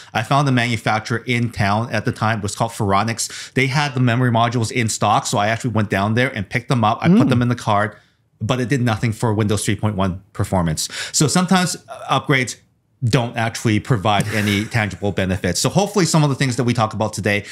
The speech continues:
Speaker 1: will provide those benefits to you immediately. So,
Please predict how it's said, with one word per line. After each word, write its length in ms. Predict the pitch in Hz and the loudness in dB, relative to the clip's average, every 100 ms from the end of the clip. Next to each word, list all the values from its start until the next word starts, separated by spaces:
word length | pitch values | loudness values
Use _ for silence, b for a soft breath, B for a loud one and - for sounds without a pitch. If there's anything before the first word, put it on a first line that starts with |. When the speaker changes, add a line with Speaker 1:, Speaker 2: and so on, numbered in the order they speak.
| B | B
Speaker 1:
will 180 | 120 135 | 2 2
provide 400 | - 127 113 110 | 4 2 2 0
those 180 | 110 104 | -2 -2
benefits 460 | 107 101 98 101 - | -2 -2 -2 -4 -2
to 160 | 127 | 0
you 200 | 101 113 | 2 2
immediately. 800 | 110 110 107 107 104 104 87 80 B B | 2 2 4 4 4 0 -2 -4 B B
So, 540 | - 160 147 139 147 | 0 2 4 2 -2